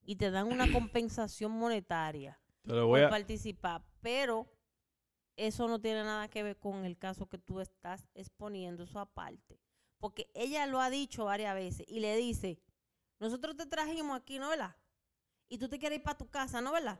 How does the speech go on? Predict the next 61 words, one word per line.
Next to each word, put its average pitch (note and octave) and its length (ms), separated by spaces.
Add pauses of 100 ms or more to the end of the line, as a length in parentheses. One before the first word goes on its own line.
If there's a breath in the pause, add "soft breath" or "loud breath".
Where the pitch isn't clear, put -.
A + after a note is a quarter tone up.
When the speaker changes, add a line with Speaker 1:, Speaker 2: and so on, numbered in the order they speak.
(140 soft breath)
Speaker 1:
Entonces, A3+ 360
si A#3 140
tú C#4+ 600
no C4+ 220
cumples C#4+ 360
con A3+ 200
lo A3 120
que G#3 140
yo A3 100
te D4+ 100
estoy E4 180
diciendo, G#3+ 640 (200 soft breath)
te A3+ 100
va G#3+ 80
a A3 80
quedar C4 300
por A#3+ 180
aquí G#3 320
porque F3+ 320
no G3 300
te G#3+ 80
va G3 80
a F#3 40
ir F#3 60
pa' F#3 120
tu - 100
casa." - 400
Speaker 2:
Eso E3+ 120
es E3 60
parte E3+ 260
de F3 80
un D#3+ 120
show, D#3+ 300
negra. F#2 380 (380)
Speaker 1:
No, F#3 180
yo F3+ 120
no F#3 120
creo G3 180
eso F#3 220
de E3 100
ella. D#3+ 240 (100)
Speaker 2:
<laughs> - 880
Speaker 1:
Discúlpame. E3 580 (1300 loud breath)
Speaker 2:
Entonces, D#3 240
¿me E3+ 100
quiere D#3+ 200
decir D#3+ 120
que D3 180
Josh D#3 220
Judy E3 180
corre D#3+ 240
pa' D3+ 140
presidente? C#3+ 640
¿Tú, C#3+ 200
tú D3 220
votas D3 280
por C3+ 180
ella? A2 140
Speaker 1:
Claro G3+ 300
que G3+ 120
sí. D#3 260